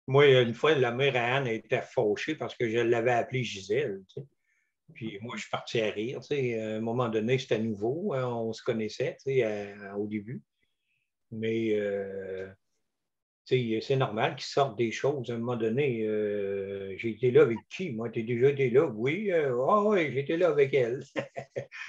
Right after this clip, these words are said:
Tu sais, c'est, mais, euh, quand t'es rendu que tu mets ça, puis t'es, tu, tu, tu, c'est, c'est, c'est le sujet que la personne sort tout le temps. Écoute,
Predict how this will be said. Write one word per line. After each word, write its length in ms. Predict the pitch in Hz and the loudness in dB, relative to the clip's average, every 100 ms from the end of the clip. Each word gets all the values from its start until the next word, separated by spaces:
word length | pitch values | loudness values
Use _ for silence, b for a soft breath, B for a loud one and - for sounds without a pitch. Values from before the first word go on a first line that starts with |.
| B _ | B _
Tu 100 | - | 0
sais, 60 | 143 | 2
c'est, 260 | 139 117 - B B - | 2 0 -2 B B 0
mais, 420 | 131 147 185 160 | 6 8 10 10
euh, 320 | 131 127 123 120 | 8 8 6 4
quand 200 | 170 185 | 2 4
t'es 120 | 165 | 4
rendu 340 | 147 147 135 190 | 4 2 0 0
que 80 | 131 | 0
tu 240 | - 135 | 0 -2
mets 80 | 120 | -2
ça, 180 | - 165 | -2 -4
puis 180 | - - | -4 -6
t'es, 120 | 117 | -6
tu, 300 | - 120 120 _ _ _ _ | -4 -4 -6 _ _ _ _
tu, 320 | - 123 117 | -8 -6 -6
tu, 340 | - 120 110 110 | -6 -6 -6 -6
c'est, 260 | - 127 | -4 -4
c'est, 260 | - - 110 | -4 -6 -6
c'est 240 | - 135 | -2 -2
le 40 | 117 | -2
sujet 540 | - 127 110 135 143 | -4 -6 4 4 4
que 80 | 127 | 2
la 220 | 110 110 | 0 0
personne 420 | - 123 - 131 | -2 -4 0 -2
sort 360 | 113 131 131 - | 0 0 0 0
tout 80 | 107 | -10
le 60 | - | -6
temps. 280 | 120 143 104 98 | -4 -4 -6 -12
Écoute, 320 | 98 117 | -8 -10